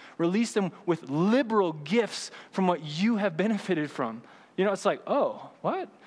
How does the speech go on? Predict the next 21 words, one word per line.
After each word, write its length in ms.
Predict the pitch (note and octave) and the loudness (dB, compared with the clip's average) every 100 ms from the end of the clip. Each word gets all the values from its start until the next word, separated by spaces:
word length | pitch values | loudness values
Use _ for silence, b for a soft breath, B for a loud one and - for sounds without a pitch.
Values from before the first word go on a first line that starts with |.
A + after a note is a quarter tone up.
| B | B
You 80 | G3 | 0
know, 60 | G#3 | 2
so, 160 | G#3 | 4
like, 200 | F#3+ C#3+ | 2 2
we 80 | F3+ | -4
should 160 | E4 B3+ | -2 -2
tip 200 | F#3+ C3 | -2 -4
generously. 640 | C#3 G#3+ E4+ - A#2+ - - B B A3+ | -2 0 0 -4 -10 -14 -20 B B -2
We 60 | |
should 200 | E4+ - | 0 -2
tip 280 | - G3+ G3+ | 0 0 0
where 80 | F#3+ | -2
tips 260 | G#3 G3+ | -2 0
aren't 200 | A3 G#3+ | 2 2
even, 200 | G#3+ G#3+ | 2 2
like, 160 | G3+ F#3+ | 2 0
appropriate. 640 | F#3 - G#3 - C3+ - - B - | -4 2 2 2 -8 -8 -16 B 0
You 60 | |
know, 80 | F3+ | 2
we 120 | F#3+ | 2
should, 240 | A#3 B3 | 2 2